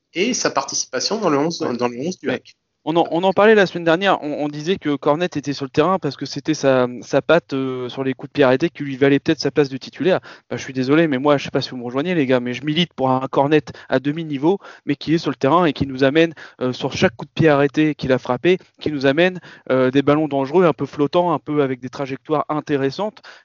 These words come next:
Speaker 2: euh, qu'on peut venir couper. Euh, mais, mais, mais même si Cornet n'est, n'est, n'apporte pas ce qu'il devrait apporter dans le jeu, eh ben, ça fait quand même une carte en plus dans la, dans la main de, de Paul Le Guen.
Speaker 1: Toute
Speaker 2: Ouais.
Speaker 1: la manière dans la, dans laquelle apparemment Paul Le Guen veut jouer en ce moment, euh,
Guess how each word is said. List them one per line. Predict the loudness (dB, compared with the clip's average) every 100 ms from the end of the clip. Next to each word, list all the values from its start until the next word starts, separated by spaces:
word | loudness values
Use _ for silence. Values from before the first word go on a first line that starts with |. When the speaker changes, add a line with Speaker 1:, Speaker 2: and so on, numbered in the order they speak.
| -8
Speaker 2:
euh, | -6
qu'on | -6 -6
peut | -6
venir | -4 -6
couper. | -6 0 2 2 0 -20 -20 _
Euh, | 0 4 4 2
mais, | 0 0 0
mais, | 0 0 0
mais | 0
même | 0 0
si | -2 -12
Cornet | -4 -2 2 0 -2
n'est, | -6 -4 -4
n'est, | -4 -2
n'apporte | -2 -4 -8 -10 -10 -14 -14 0
pas | 0
ce | 0
qu'il | -4
devrait | -2 0
apporter | 0 -2 -4
dans | -6 -6
le |
jeu, | -4 -4 -4 -8 -10
eh | 0
ben, | 0
ça | 0 -4
fait | -4
quand | 0 0
même | 0 -4
une | -8
carte | -2 -2
en | -2
plus | -8 -10
dans | -6 -2
la, | 0 0
dans | 0
la | -2
main | 0 -2
de, | -4 -6
de | -6
Paul | -6 -6
Le | -4 -2
Guen. | -4 -4 _ -20
Speaker 1:
Toute | -8
Speaker 2:
Ouais. | -2
Speaker 1:
la | 0
manière | 2 2 0
dans | -2
la, | -6
dans | -8 -12
laquelle | -12 -10 -8
apparemment | -8 -6 -6 -6 -10
Paul | -12
Le | -12
Guen | -10 -10
veut | -12
jouer | -14 -10
en | -12
ce | -12
moment, | -12 -6 -6 -8 _ _ _ _ -14
euh, | -12